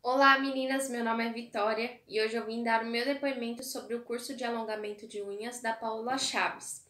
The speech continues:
Eu fiz o curso e vim aqui contar pra vocês um pouco da minha experiência, se ele realmente funciona, se é bom mesmo.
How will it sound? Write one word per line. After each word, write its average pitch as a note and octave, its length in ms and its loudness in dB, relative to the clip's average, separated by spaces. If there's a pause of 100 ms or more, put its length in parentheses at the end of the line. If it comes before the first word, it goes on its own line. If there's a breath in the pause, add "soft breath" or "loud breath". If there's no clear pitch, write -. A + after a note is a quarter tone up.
(480 loud breath)
Eu F#3+ 120 -4
fiz B3+ 240 -6
o C#4 100 0
curso A#3 320 -2
e A3 40 -8
vim G#3 180 -4
aqui A3+ 200 -8
contar G#3+ 360 -6
pra G#3+ 100 -4
vocês G#3+ 340 -6
um G#3 80 -8
pouco G3+ 240 -4
da G3 120 -4
minha G3 120 -6
experiência, F#3 840 -8 (560 loud breath)
se C4 140 -4
ele C#4 100 2
realmente C#4 400 2
funciona, A#3+ 500 -6
se G#3 300 -4
é G#3+ 80 -2
bom G#3 380 0
mesmo. A#3+ 500 -2